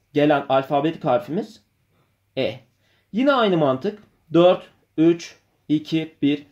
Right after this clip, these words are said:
Yine yirmi dört değil mi? Bakın şu anda kırk sekiz sayı oldu.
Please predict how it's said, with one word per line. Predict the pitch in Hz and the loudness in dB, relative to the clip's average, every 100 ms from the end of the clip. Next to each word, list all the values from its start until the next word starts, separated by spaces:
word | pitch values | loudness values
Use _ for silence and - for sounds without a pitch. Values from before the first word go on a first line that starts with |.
| _ _ | _ _
Yine | 196 269 | -6 0
yirmi | 240 185 151 123 | 2 4 2 0
dört | 120 - | -2 -2
değil | 285 | -2
mi? | 143 - _ _ _ | -2 -4 _ _ _
Bakın | - 196 226 | -6 -4 -4
şu | 220 - 240 | -6 -4 -4
anda | 240 226 | -4 -4
kırk | 220 | -6
sekiz | 208 233 233 220 | -6 -8 -8 -8
sayı | 196 160 139 | -2 0 2
oldu. | 110 - - | 0 -4 -14